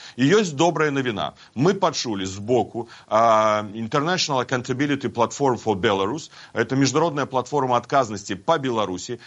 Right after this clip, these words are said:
кіраўніца заявіла падчас гэтага мерапрыемства, што бліжэйшым часам яны перададуць вялікі аб'ём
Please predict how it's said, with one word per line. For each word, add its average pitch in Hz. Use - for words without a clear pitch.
кіраўніца 147
заявіла 143
падчас 101
гэтага 98
мерапрыемства, 113
што 127
бліжэйшым 165
часам 107
яны 143
перададуць 135
вялікі 170
аб'ём 123